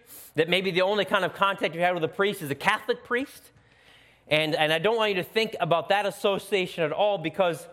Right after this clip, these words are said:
in Catholicism, actually, the priest does some of the same things that Paul is trying to argue against here, and that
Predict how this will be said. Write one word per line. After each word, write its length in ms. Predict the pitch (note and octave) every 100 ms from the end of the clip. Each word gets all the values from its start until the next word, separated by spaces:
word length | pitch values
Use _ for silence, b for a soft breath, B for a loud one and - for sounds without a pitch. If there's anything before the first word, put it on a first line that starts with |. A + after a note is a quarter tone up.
| - b b b b b
in 120 | - D3+
Catholicism, 760 | F#3 A3+ B3 G#3+ - F3 E3+
actually, 260 | F3+ - E3+
the 60 |
priest 440 | D3 - G#3 G3 - - _ -
does 280 | F3+ G3
some 200 | - G#3+
of 120 | G3+ E3+
the 60 |
same 260 | - G3 F3+
things 320 | - G3+ E3
that 180 | E3 E3
Paul 240 | - G3
is 80 | F3+
trying 240 | - F#3
to 60 | E3
argue 360 | E3 F#3 E3+ D#3
against 420 | C3+ G#3 A#3 -
here, 160 | E3+
and 100 | D3
that 280 | D3 D3+ -